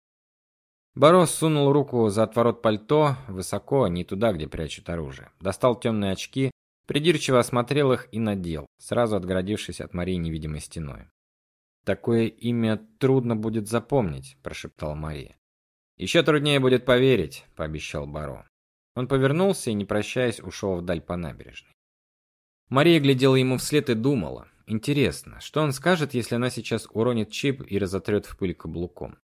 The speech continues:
Просто уронит и наступит. Потом надо будет сильно нажать и повернуться. И все». Истребительная бригада уничтожала мутантов.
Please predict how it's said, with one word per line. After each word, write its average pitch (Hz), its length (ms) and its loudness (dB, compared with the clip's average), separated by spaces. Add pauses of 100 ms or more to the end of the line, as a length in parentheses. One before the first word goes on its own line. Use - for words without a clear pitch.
(160)
Просто 160 340 2
уронит 156 360 2
и 104 40 -4
наступит. - 500 -8 (460)
Потом 151 260 2
надо 135 180 4
будет 123 260 2
сильно 120 300 0
нажать 107 420 0
и 90 40 -4
повернуться. 92 800 -4 (260)
И 151 80 -6
все». - 380 -12 (480)
Истребительная 107 600 -2
бригада 104 440 0
уничтожала 98 600 -2
мутантов. 95 720 -4